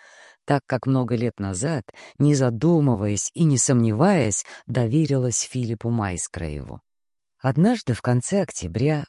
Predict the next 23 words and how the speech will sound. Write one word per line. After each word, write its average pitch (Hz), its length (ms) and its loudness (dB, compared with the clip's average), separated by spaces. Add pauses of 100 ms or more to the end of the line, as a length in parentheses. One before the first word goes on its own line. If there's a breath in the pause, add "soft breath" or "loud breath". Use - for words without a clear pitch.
Анна 170 460 0
вместе 147 440 0
с 95 40 -2
другими 104 440 0
монахинями 160 800 2
отправилась 196 580 2
в - 100 -4
сосновый 160 540 0
бор, 95 440 -4 (360 loud breath)
чтобы 131 300 0
собрать 131 420 0
со 123 100 -6
стволов 127 460 -2
старых 104 400 -4
сосен 220 480 2 (240 loud breath)
древесный 185 580 4
лишайник 107 640 0
для 117 160 0
изготовления 165 680 0
зелёной 151 440 0
краски - 420 -2
для 82 180 -6
шерсти. - 580 -10